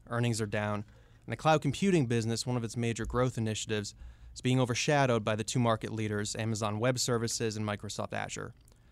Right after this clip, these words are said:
But I B M has one big advantage I think is being overlooked. Entire industries rely on its products,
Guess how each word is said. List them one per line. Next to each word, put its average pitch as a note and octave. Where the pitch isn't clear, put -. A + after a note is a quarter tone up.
But B2
I E3+
B G3
M F#3+
has D3+
one D3
big C3+
advantage A#2+
I A2+
think B2+
is A2
being A2+
overlooked. G#2+
Entire D#3+
industries C3+
rely A#2
on A2+
its G#2
products, G2+